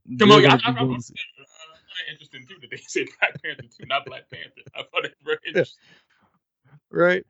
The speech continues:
Speaker 2: So, so he ends up getting on top of the, um, desk and everything and starts dancing.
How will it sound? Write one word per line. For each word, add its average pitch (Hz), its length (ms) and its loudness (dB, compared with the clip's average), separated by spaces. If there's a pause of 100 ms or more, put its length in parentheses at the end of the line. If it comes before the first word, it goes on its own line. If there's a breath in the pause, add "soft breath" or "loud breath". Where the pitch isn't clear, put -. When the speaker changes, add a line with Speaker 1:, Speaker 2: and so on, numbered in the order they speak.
(300 loud breath)
Speaker 2:
So, 170 540 -2 (580)
so 185 340 0
he 254 300 2
ends 196 220 -4
up 151 180 -4
getting 170 260 0
on 156 140 -8
top 160 300 0
of 143 80 -14
the, 127 220 -8 (160)
um, 117 540 -14 (600)
desk 165 340 2
and 143 100 -4
everything 135 340 -4
and 123 60 -8
starts 110 320 -6
dancing. 131 720 0